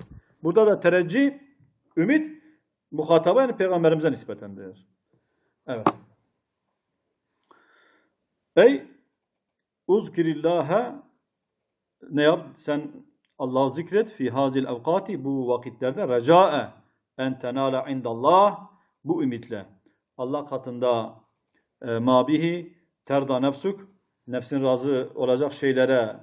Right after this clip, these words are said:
e, nail olmak ümidiyle ve yusaru kalbu kalbinde sevinçle dolacak şeylerle şeylere ulaşmak, e, ümidiyle, e, ne yap? Bu vakitlerde Allah'ı zikret, an manasına.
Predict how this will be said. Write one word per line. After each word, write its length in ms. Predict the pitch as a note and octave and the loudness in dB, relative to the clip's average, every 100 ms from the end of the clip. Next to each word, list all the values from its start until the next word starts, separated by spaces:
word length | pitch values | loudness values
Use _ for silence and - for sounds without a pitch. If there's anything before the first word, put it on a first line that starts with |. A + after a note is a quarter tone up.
| - | -16
e, 360 | B2 A#2 A2 | -10 -8 -6
nail 220 | A2+ B2+ | -2 0
olmak 680 | D3+ D3+ C#3+ D3+ D#3+ D#3 - | 0 -2 0 2 0 -2 -10
ümidiyle 600 | D3+ D#3 D#3+ D#3+ F3+ F#3+ - _ _ _ _ _ _ C3 | -6 0 2 4 2 0 -16 _ _ _ _ _ _ -4
ve 100 | C3 | -2
yusaru 400 | B2 D3+ C#3+ C#3 | 0 0 0 2
kalbu 360 | D#3 E3+ G3+ | 0 0 -6
kalbinde 460 | C#3 B2+ C3+ C3 B2+ | -4 -4 -4 -2 -2
sevinçle 560 | - B2 A#2+ - A#2+ | -2 -4 -6 -4 -2
dolacak 360 | A#2+ A#2 A#2 A2+ | 0 0 0 -4
şeylerle 600 | - A#2+ B2 A#2+ A#2 G#2 G2+ - _ _ | -4 -4 0 0 0 -4 -8 -18 _ _
şeylere 640 | - - B2 B2 D#3 E3+ - - _ - | -10 -4 0 4 4 4 -2 -16 _ -10
ulaşmak, 580 | B2+ A#2+ - C3+ B2+ | -4 -4 -4 -8 -8
e, 280 | B2+ A2+ A2 | -10 -8 -8
ümidiyle, 680 | A2+ A#2+ A#2 C3 B2+ F#3 A3+ - - _ _ _ _ _ _ | -8 -10 -4 0 4 4 2 -6 -20 _ _ _ _ _ _
e, 80 | B2 A2+ A2 A2 A2 | -10 -6 -4 -4 -2
ne 80 | D3 | 2
yap? 380 | C#3+ F3+ - - _ _ _ | 4 2 0 -12 _ _ _
Bu 200 | B2+ C#3+ | -8 -2
vakitlerde 580 | C#3 B2 A#2+ A#2+ B2 F#3+ | -2 -2 -8 -4 -4 -4
Allah'ı 560 | - A#2+ C3 F#3+ G3 - _ - | -4 -4 -2 -2 -4 -12 _ -16
zikret, 640 | A2+ D#3 D3+ A#2 A2 G#2 - - | -4 -4 0 0 0 -2 -8 0
an 240 | D3 G#2+ | 2 0
manasına. 440 | G2 F#2 A2+ - | -8 -16 -18 -20